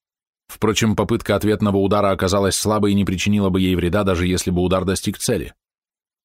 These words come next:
Валиец всё ещё не полностью подчинил себе тело её брата. Она перехватила расслабленный кулак и сказала, глядя прямо в глаза чужака:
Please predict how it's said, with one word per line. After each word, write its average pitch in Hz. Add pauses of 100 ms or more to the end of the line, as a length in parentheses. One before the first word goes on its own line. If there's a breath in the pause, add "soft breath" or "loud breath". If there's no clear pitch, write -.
(340)
Валиец 107
всё -
ещё 117
не 110
полностью 110
подчинил 98
себе 95
тело 87
её 87
брата. 87 (1200)
Она 78
перехватила 95
расслабленный 92
кулак 98
и 98
сказала, 98
глядя 92
прямо 98
в 87
глаза 95
чужака: 92